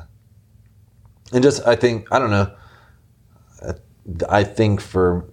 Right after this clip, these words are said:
for me, like, in my own personality, uh, I don't like to, I don't like to dwell on mourning. <laughs> I like, I like, I like happy stuff. I like joyful things. I like,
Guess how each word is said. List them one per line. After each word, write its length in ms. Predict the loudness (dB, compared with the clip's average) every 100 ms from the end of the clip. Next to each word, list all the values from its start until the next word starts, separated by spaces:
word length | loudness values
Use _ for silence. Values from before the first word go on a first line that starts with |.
| -18
for 260 | -6 -4 -2
me, 640 | -2 0 2 2 2 4
like, 160 | 2 2
in 60 |
my 120 | 0 2
own 260 | 2 0
personality, 1300 | -2 -2 -2 -4 -4 -4 0 2 2 2 0 -2 -4 -10 _ _ _ _ _ _
uh, 580 | -2 2 2 2 2 -2 -8 _
I 80 | 0
don't 180 | 0 2
like 220 | 0 0
to, 140 | -6 -6 -6
I 60 |
don't 140 | -4 -2
like 140 | -2
to 80 | -4
dwell 1040 | -8 -12 -10 -4 0 2 4 2 0 -6 -16 _ _ _ _ _ _ _ _ _
on 640 | -4 -2 -2 -2 -4 -8 -10 -16 _ _ _ _ _ _ _ _ _ -20 -20 -20 _ -20 -20 -10
mourning. 500 | -6 -6 -6 -8 -6
<laughs> 40 |
I 1080 | -2 0 2 0 0 -6 -10 -20 _ _ 2
like, 340 | 4 2 -2 -6
I 80 | 0
like, 300 | 2 0 -4 _ _ _ -6
I 60 |
like 160 | -4 -2
happy 300 | -4 -4 -6
stuff. 460 | -4 0 2 2
I 60 | 2
like 460 | 0 0 -4 -14 -6
joyful 460 | 0 0 0 -4
things. 680 | -4 -8 -6 -8 -8 -8 -2
I 60 | -2
like, 400 | -2 -4 -8